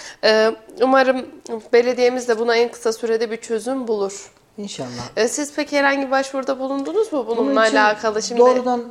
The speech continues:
Speaker 2: arıyoruz, ulaşıyoruz, geliyorlar, alıyorlar ama ne kadar miktarda alabilirler? Ki, e, yasalarda da şu var, hayvanlar alındıktan sonra, e, kısırlaştırıldıktan sonra alındığı bölgeye geri bırakılıyor.
Speaker 1: Hı hı.
Speaker 2: Toplama merkezleri buna yeterli değil.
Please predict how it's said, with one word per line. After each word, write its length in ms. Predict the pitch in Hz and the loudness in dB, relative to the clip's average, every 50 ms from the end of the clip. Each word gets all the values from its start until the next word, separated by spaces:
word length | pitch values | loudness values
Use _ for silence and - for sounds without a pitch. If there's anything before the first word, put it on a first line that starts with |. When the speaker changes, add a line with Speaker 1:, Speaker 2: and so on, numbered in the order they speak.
| - | -4
Speaker 2:
arıyoruz, 600 | - 214 233 233 247 226 180 165 180 214 - - - | 2 2 4 4 4 2 0 0 0 -4 -6 -8 -6
ulaşıyoruz, 640 | 196 202 208 202 202 - 190 170 156 160 160 160 156 | -2 0 0 0 0 0 0 0 0 0 -2 -4 -4
geliyorlar, 440 | 180 185 196 202 202 180 180 175 | -4 -2 -2 -2 0 0 0 -2
alıyorlar 400 | 180 175 180 202 214 202 170 151 | -2 -2 -2 0 0 0 0 -2
ama 180 | 180 208 196 151 | -4 -4 -4 -6
ne 160 | 143 165 185 | -6 -6 -8
kadar 260 | - 190 170 170 156 | -8 -6 -6 -4 -4
miktarda 460 | 143 147 147 139 - 160 143 135 135 135 | -4 -6 -8 -8 -6 -6 -6 -6 -6 -6
alabilirler? 540 | 135 135 131 131 127 131 123 123 147 175 - - - - - _ _ _ | -6 -6 -6 -8 -10 -12 -10 -10 -10 -10 -12 -14 -20 -20 -20 _ _ _
Ki, 400 | - - 220 226 226 226 196 151 127 | -10 -6 -4 -4 -4 -4 -6 -6 -4
e, 80 | 151 147 | 0 0
yasalarda 840 | 147 143 139 143 160 165 - - 190 202 208 202 202 196 220 214 208 | 0 2 0 0 -2 -2 -2 -4 -4 -2 -2 -2 -2 -2 -2 -2 -2
da 100 | 214 - | -4 -6
şu 220 | - - 214 196 | -4 -4 -2 0
var, 240 | 185 180 190 - - - - _ _ _ _ | 0 0 -2 -4 -8 -18 -20 _ _ _ _
hayvanlar 460 | - 156 165 170 185 190 196 202 196 | -2 0 0 2 0 0 -2 -4 -2
alındıktan 600 | - 180 180 185 185 180 185 180 - 202 196 190 | -2 -2 -2 -2 -4 -8 -8 -8 -6 -6 -6 -6
sonra, 380 | 185 - 196 196 196 196 208 202 - - _ _ _ _ - | -6 -6 -8 -6 -6 -8 -8 -10 -12 -20 _ _ _ _ -4
e, 240 | 160 151 151 147 147 | -2 -2 -2 -4 -6
kısırlaştırıldıktan 880 | - - - - 190 185 185 180 180 - 185 185 185 185 180 - 202 202 | -8 -10 -8 -8 -4 -4 -4 -4 -4 -6 -8 -8 -8 -10 -8 -8 -8 -8
sonra 240 | 190 196 196 196 202 | -6 -6 -8 -6 -4
alındığı 520 | 147 170 175 180 185 190 180 190 185 175 | -2 -2 -2 -2 -4 -6 -4 -6 -4 -4
bölgeye 320 | 180 175 175 170 190 202 208 | -4 -6 -4 -2 -2 -2 -2
geri 280 | 180 170 170 175 160 | 0 -2 -4 -2 -2
bırakılıyor. 460 | 160 147 139 135 - 139 131 127 117 110 - _ _ _ _ _ _ _ - | 0 -2 -2 -2 -6 -10 -12 -12 -12 -14 -16 _ _ _ _ _ _ _ -4
Speaker 1:
Hı 60 | - | -2
hı. 40 | - | -2
Speaker 2:
Toplama 340 | - 226 220 190 190 190 | 0 0 0 0 0 -2
merkezleri 580 | 185 185 180 175 - 180 175 175 185 185 185 180 | -2 -4 -4 -4 -4 -6 -6 -6 -6 -8 -6 -6
buna 140 | 180 180 190 | -6 -4 -4
yeterli 500 | 185 180 170 170 175 165 165 170 160 165 | -2 -2 -2 -2 -2 -4 -4 -4 -4 -4
değil. 200 | 160 147 135 | -4 -4 -4